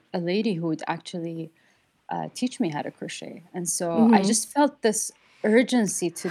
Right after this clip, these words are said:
Speaker 1: do it.
Speaker 2: <laughs>
Speaker 1: I'm like, "Do I still even remember? I forgot that I know how to crochet
Speaker 2: <laughs>
Speaker 1: or I ever learned how to crochet."
Speaker 2: Oh my God, that's so
Speaker 1: And
Speaker 2: funny. <laughs>
Speaker 1: <laughs> so I just went and got all the tools that I needed and I started crocheting. I watched, like,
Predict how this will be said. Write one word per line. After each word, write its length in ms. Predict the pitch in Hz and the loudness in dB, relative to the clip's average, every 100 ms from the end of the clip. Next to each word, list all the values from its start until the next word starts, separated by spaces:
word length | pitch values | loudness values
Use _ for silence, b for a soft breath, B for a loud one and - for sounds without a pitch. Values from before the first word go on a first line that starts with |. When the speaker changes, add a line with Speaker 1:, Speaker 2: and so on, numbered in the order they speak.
| 156 | 2
Speaker 1:
do 200 | 208 247 | 4 6
it. 180 | 156 - | 4 2
Speaker 2:
<laughs> 40 | |
Speaker 1:
I'm 160 | 185 190 | -2 0
like, 160 | 185 | 0
"Do 80 | 220 | 6
I 120 | 226 | 6
still 360 | 247 - 285 285 | 6 2 2 2
even 300 | 254 247 269 | 0 2 2
remember? 600 | 262 175 170 233 311 330 - | 4 2 2 2 4 4 8
I 100 | 262 | 8
forgot 480 | 381 330 311 359 | 8 8 10 8
that 120 | - 349 | 8 8
I 160 | 330 262 | 8 8
know 180 | 247 349 | 8 10
how 140 | 349 | 10
to 100 | 220 | 10
crochet 600 | 202 208 185 233 185 175 | 8 6 6 4 6 6
Speaker 2:
<laughs> 40 | - | 12
Speaker 1:
or 120 | 226 | 12
I 180 | 214 214 - | 12 12 8
ever 280 | 226 226 208 | 8 10 6
learned 340 | 185 214 262 | 6 4 4
how 140 | 202 | 0
to 140 | 175 - - | -4 -4 -6
crochet." 540 | 185 247 214 170 170 - B | -4 -2 -2 -2 -4 -8 B
Speaker 2:
Oh 180 | 208 214 | 2 4
my 140 | 202 | 4
God, 180 | 196 190 | 4 4
that's 180 | 190 196 208 | 4 2 4
so 120 | 196 | 4
Speaker 1:
And 80 | 214 | 6
Speaker 2:
funny. 340 | 190 190 226 | 8 12 12
<laughs> 1120 | 214 247 240 262 233 - 226 - 240 - - 247 | 12 10 12 10 8 8 4 6 4 6 4 4
Speaker 1:
<laughs> 20 | |
so 240 | - - | 6 10
I 960 | 277 - 247 285 320 320 320 311 294 - - | 12 12 10 8 8 8 6 4 2 0 -2
just 460 | 254 226 - - - | -2 -2 -4 -10 -12
went 580 | 196 180 202 214 226 220 | -4 0 2 2 0 -2
and 280 | 185 175 170 | -2 -2 -4
got 260 | 170 175 - | -4 -6 -4
all 220 | 170 180 | -4 -2
the 80 | 190 | -4
tools 280 | - 196 190 | -6 -8 -4
that 120 | 220 | 0
I 120 | 226 | 0
needed 500 | 180 160 165 185 - | 0 -2 -2 -2 -4
and 480 | 175 165 160 160 165 | -6 -4 -4 -4 -4
I 180 | - 160 | -6 -8
started 440 | 165 - 175 170 | -8 -6 -8 -8
crocheting. 440 | - 170 - 190 170 | -10 -10 -6 -6 -4
I 80 | |
watched, 360 | 160 165 180 - | -2 -4 -6 -6
like, 220 | 165 160 | -6 -8